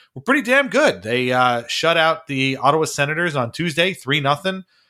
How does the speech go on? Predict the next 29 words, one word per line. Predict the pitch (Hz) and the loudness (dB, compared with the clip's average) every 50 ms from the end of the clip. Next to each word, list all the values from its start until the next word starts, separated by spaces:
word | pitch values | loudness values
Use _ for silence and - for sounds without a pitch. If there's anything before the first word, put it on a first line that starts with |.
| _ _ | _ _
Uh, | - 107 107 107 104 101 | -8 -6 -4 -4 -4 -2
Varlamov | - 120 117 120 135 143 151 151 143 120 | 0 0 2 4 2 2 4 2 2 2
was | 139 135 - | 0 -4 -2
fantastic | - 135 123 - - 139 143 147 143 - 143 - | -2 -4 -4 -2 0 0 2 2 0 -4 -8 -8
in | 135 | -4
that. | 127 131 151 160 | -2 -2 0 0
It | |
was | 143 113 | -2 -4
his | 120 107 - | -6 -10 -4
first | - 143 160 - - | -2 -2 -2 0 0
shutout | 165 160 160 170 170 170 | -2 0 2 2 0 0
of | 160 | -2
the | 160 | -6
season. | 139 - 175 190 190 139 92 73 | -10 -8 -8 -8 -8 -8 -10 -12
So | - - 117 107 107 104 | -12 -10 -8 -8 -6 -8
you | 104 104 | -10 -8
talk | - 127 120 | -8 -8 -4
about | 120 120 113 | -4 -4 -4
him | 123 127 120 | -4 -6 -6
being | 117 127 127 120 117 | -4 -6 -4 -4 -6
in, | 113 110 117 - _ | -8 -12 -14 -18 _
in | 123 113 110 110 107 107 101 _ _ _ _ _ _ _ | -14 -14 -12 -12 -14 -16 -18 _ _ _ _ _ _ _
good | 147 143 135 | -2 -2 -2
form | - 143 160 170 147 | 0 -2 -2 0 0
right | 127 117 110 | 0 0 0
now. | 104 110 117 127 131 123 | -4 -2 -2 0 -2 -2
There's | 113 101 92 95 95 _ _ - | -6 -10 -14 -20 -20 _ _ -12
no | 127 127 | -10 -4
better, | 127 139 135 135 127 120 | -2 0 2 2 0 0